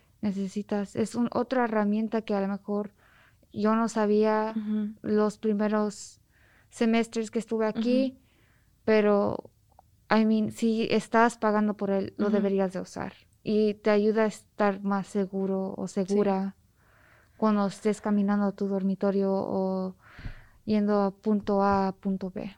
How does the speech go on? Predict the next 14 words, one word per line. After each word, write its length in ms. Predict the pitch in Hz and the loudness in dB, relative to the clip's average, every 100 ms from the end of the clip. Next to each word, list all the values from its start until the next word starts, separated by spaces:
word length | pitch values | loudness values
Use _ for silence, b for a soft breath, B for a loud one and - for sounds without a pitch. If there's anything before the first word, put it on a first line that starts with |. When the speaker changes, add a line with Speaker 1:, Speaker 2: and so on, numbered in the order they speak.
| _ | _
Speaker 2:
Sí. 260 | - 226 220 _ _ _ _ _ | -8 -8 -8 _ _ _ _ _
Una 220 | 254 262 294 | 4 8 8
de 60 | |
las 120 | 254 | 8
razones 320 | 214 208 220 233 | 6 4 2 2
por 180 | 202 - _ | -4 -4 _
qué 140 | - 202 | 0 2
la 160 | 196 | 4
universidad 680 | 190 185 180 - 185 185 196 | 4 2 0 0 0 2 0
es 160 | 208 - | -2 -2
tan 160 | 220 | -2
cara 460 | 220 202 202 294 285 _ _ _ | 0 2 2 -2 -8 _ _ _
es 300 | 208 208 202 | 2 2 0
porque 1000 | - 226 214 - - 202 185 180 180 | 0 0 0 -4 -6 -2 -2 -2 -6